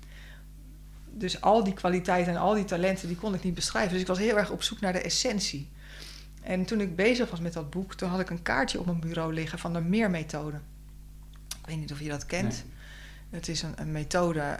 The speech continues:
Speaker 1: die is ontwikkeld door Mireille Metters. En dat zijn negen zinnen.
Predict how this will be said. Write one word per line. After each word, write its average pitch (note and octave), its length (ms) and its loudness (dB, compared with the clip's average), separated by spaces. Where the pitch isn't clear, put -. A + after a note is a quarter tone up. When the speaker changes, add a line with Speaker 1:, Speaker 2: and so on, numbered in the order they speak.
Speaker 1:
die D3+ 160 -4
is D#3 160 -6
ontwikkeld D#3+ 440 -6
door C#3+ 300 -6
Mireille D3+ 440 -2
Metters. F#3 680 -4
En E3 100 -6
dat D#3+ 160 -6
zijn D#3 280 -2
negen G3+ 340 2
zinnen. G#3+ 420 4